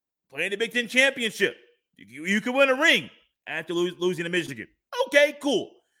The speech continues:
You could say, "Jay, you could win a national championship, even though in the same year you lose to Michigan."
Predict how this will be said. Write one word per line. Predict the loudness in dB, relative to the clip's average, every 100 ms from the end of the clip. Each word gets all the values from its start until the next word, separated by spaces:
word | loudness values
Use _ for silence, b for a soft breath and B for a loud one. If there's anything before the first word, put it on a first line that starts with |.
| _
You | -20 -16
could | -4
say, | 0 0
"Jay, | 2 2 2 0 -8 _ _
you | -8
could | -6
win | -2
a |
national | 0 0 -2
championship, | 0 4 4 2 -6 -10 -12 _ _ _ _ _
even | -6 -2 2
though | 4
in | 4
the | 4
same | 2 2
year | 0
you | 4
lose | 4 4
to | 2
Michigan." | 0 0 -12